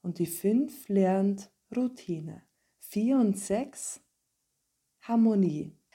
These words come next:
Es ist eine wunderbare Kombination auf allen Ebenen. Das Wichtigste für beide ist Sicherheit.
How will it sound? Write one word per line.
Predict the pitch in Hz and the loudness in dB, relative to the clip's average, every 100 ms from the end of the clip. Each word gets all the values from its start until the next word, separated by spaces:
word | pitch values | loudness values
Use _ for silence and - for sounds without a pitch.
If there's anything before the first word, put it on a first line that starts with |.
| _ | _
Es | 233 240 | -6 -6
ist | 226 | -2
eine | 220 220 196 | 2 4 4
wunderbare | 190 233 247 202 185 190 | 4 4 4 2 2 2
Kombination | 190 190 185 180 170 - 175 175 185 | 0 -2 -2 -2 -4 -10 -6 -4 -4
auf | 185 185 - | -6 -12 -14
allen | 160 185 196 196 | -4 2 4 4
Ebenen. | 165 170 160 156 165 180 _ _ _ _ _ _ _ _ _ _ | 0 -2 -4 -8 -10 -16 _ _ _ _ _ _ _ _ _ _
Das | 185 180 190 | -10 -4 2
Wichtigste | 262 285 - - - 226 | 2 2 -6 -8 -6 -6
für | 220 214 | -2 -4
beide | 202 170 160 175 185 185 190 - _ | -2 -2 -2 0 0 -2 -4 -12 _
ist | 233 - - | -12 -12 -8
Sicherheit. | 185 180 - 147 - - - | -6 -6 -10 -14 -16 -18 -20